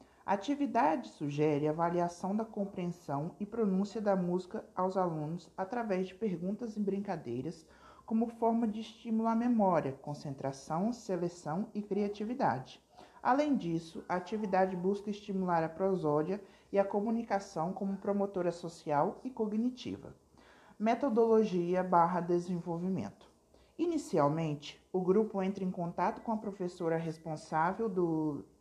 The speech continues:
da turma de cinco anos em um ceim da rede municipal de Linhares.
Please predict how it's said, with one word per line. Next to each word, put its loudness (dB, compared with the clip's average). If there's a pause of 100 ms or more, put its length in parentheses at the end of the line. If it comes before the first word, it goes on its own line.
(160)
da 0
turma -2
de -4
cinco -6
anos -2 (420)
em 2
um 4
ceim 0
da 2
rede 2
municipal 0
de -4
Linhares. -2